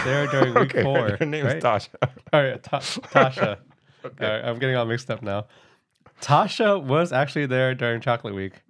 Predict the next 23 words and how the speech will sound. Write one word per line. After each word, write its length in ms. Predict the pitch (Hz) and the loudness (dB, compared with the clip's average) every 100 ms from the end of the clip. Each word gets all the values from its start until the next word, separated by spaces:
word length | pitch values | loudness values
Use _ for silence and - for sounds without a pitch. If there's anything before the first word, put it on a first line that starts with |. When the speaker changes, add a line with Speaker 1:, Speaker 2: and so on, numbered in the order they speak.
| _ _ _ | _ _ _
Speaker 1:
She 260 | - 135 | -4 -2
actually 460 | - 156 - - 170 | 0 -2 -2 -4 -4
did 280 | 131 147 131 | -4 -6 -6
the 100 | 120 | -8
signature. 540 | 147 135 120 101 101 - _ | -6 -8 -10 -10 -12 -14 _
Speaker 2:
Right. 260 | 107 98 78 | -4 -4 -4
<laughs> 60 | 95 - - - _ _ _ _ _ - | -8 -10 -14 -14 _ _ _ _ _ -6
Speaker 1:
And 120 | 127 | 0
then 220 | 127 127 | 2 2
she 140 | 120 147 | -2 -6
went 160 | 139 | -2
home 180 | 135 131 | 0 0
in 60 | 127 | 0
the 80 | 117 | -2
middle 240 | 117 120 | -2 -2
of 60 | 113 | -4
the 60 | |
technical. 520 | 117 120 117 - 104 110 _ _ | -8 -8 -10 -8 -8 -8 _ _
She 60 | 95 | -10
Speaker 2:
Mm-hmm. 120 | 90 | -4
Speaker 1:
wasn't 240 | 110 110 107 | -2 -2 -4
feeling 240 | 104 98 | -6 -6
well. 240 | 95 95 | -6 -8